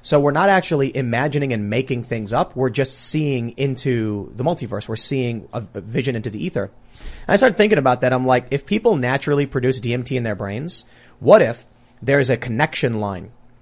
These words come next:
a very, very faint one, but some people who are very creative and talented have a stronger line than those who don't? The people who are N P Cs have had their, their connection severed. That's why when they take D M T, they blast off and it just, like,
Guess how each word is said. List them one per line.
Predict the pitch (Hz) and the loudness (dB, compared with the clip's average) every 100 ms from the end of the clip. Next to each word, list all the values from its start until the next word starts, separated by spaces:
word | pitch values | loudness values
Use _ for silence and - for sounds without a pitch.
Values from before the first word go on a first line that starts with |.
| _ | _
a | - | -4
very, | 110 165 196 | 4 6 6
very | 170 143 | 6 2
faint | - 208 208 | 2 2 0
one, | 107 78 - - - | -10 -12 -20 -20 -6
but | 131 | -4
some | - 175 208 | 0 2 2
people | - 147 143 135 | 0 -2 0 2
who | 127 | 2
are | |
very | 117 113 | 2 -2
creative | - 123 135 135 | -4 -2 0 0
and | 117 104 | -2 -4
talented | 156 160 131 104 | -4 -2 -4 -4
have | 117 | -4
a | |
stronger | 110 - 147 151 170 139 | -6 -4 0 0 0 -2
line | 113 110 | -2 -2
than | 113 107 | -4 -4
those | 104 107 | -6 -6
who | |
don't? | 98 135 98 - - - - | -4 -4 -6 -14 -20 -20 -16
The | - | -2
people | 123 160 160 | 0 4 4
who | 147 | 4
are | |
N | 131 139 | 2 -2
P | 123 120 | -4 -6
Cs | - 185 147 - | -2 -2 -2 -2
have | 131 | -4
had | 131 131 120 | 0 0 0
their, | 123 117 113 | 0 0 -2
their | 107 113 | -2 -4
connection | 107 127 139 156 135 107 | -4 -4 -4 -2 -2 -2
severed. | - 175 131 101 - _ _ | 2 2 2 -4 -10 _ _
That's | 123 143 | -6 -2
why | 143 139 | 0 0
when | 131 | 0
they | |
take | 120 185 180 | 0 0 0
D | 147 | -4
M | 123 | -4
T, | - 117 - - - | -4 -4 -6 -8 -4
they | 117 | -4
blast | 95 104 151 120 - - | -4 -4 -2 -2 0 4
off | 180 131 131 | 4 4 0
and | |
it | 113 | -4
just, | 135 135 | -4 -2
like, | 113 | -2